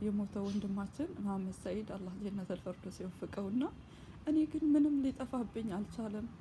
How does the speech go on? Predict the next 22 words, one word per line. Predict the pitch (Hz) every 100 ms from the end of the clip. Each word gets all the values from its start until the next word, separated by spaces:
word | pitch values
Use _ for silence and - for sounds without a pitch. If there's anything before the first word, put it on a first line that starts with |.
| - - -
ወላሂ | 254 262 269 339 427 - - - - - -
በቃ | 285 - 247 208 247
ባስታወስኩት | 294 277 - 311 294 285 - 285
ቁጥር | 277 269 403 -
እንባዬ | 269 247 240 233
ነው | 214
የሚቀድመኝ | 214 247 - 262 233 262 - 320
ማለት | 247 226 -
ነው። | 269 269 - - - - - - - - - - - - -
እኔ | 453 440 359
ምንም | 359 370 302
የማላውቀው | 294 277 285 269 262 - 254
በስልክ | 320 302 302 -
አይቼው | 269 254 - 269
እንደዚህ | 254 269 240
የሆንኩለት | 262 262 285 339 349 480 - - - - 330
ወላጆቹ | 330 330 320 302 285 - 294
እንዴት | 269 285 269
ሆኖ | 285 269
ይሆን? | 247 240 247 294 330 - - - - - - - - - - -
ወንድም | 403 392 392 370
እህት፣ | 320 339